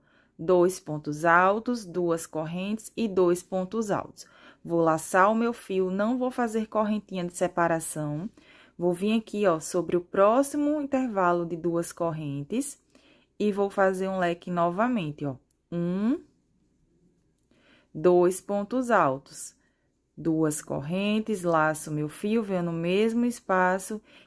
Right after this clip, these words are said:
e trabalho dois pontos altos novamente. Então, gente, essa volta de número doze, ela será toda dessa forma.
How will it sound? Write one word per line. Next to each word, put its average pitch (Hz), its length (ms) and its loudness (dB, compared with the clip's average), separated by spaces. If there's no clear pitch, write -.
e 170 80 -8
trabalho 170 540 2
dois 190 640 2
pontos 196 520 -6
altos 165 640 -2
novamente. 180 880 2
Então, 240 400 2
gente, 180 440 -4
essa 262 380 4
volta 190 400 4
de 180 100 -2
número 180 380 0
doze, 180 480 0
ela 185 220 4
será 190 320 0
toda 220 420 0
dessa 202 460 2
forma. 139 440 -6